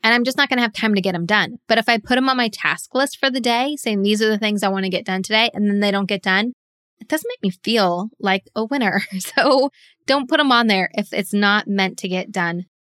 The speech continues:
today. Now, as you're looking at these tasks, it's important that you look at your time. What does your calendar look like today? Where's your time being spent? Do you have a lot of meetings on your schedule? Do you have a lot of white space on your schedule?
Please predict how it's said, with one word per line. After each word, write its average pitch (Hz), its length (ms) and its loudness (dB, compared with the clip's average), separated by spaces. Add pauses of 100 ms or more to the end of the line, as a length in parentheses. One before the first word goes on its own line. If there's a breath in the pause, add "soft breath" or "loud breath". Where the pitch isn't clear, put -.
today. 196 1160 -4 (760)
Now, 220 180 6
as 262 200 4
you're 320 100 4
looking 294 240 0
at 247 100 0
these 233 180 -4
tasks, 285 600 0
it's 233 140 -8
important 247 540 -2
that 233 120 -4
you 240 160 -2
look 202 320 -2
at 202 200 0
your 196 240 0
time. 196 480 -2 (420)
What 226 220 -2
does 269 140 0
your 262 100 0
calendar 254 420 0
look 160 160 -6
like - 160 -4
today? - 420 -10
Where's 220 520 2
your 262 100 -4
time 262 360 -2
being 202 260 0
spent? 196 460 -6 (340 loud breath)
Do - 80 -4
you 214 80 2
have 190 200 0
a 196 40 0
lot 233 220 2
of 254 100 -2
meetings 277 420 0
on 269 160 0
your 269 100 -2
schedule? 269 540 0 (260 loud breath)
Do - 80 -2
you 185 80 2
have 185 180 2
a 202 40 0
lot 220 180 2
of 240 60 -2
white 277 360 -2
space - 580 -6 (240)
on 185 200 0
your 160 140 -2
schedule? - 600 -8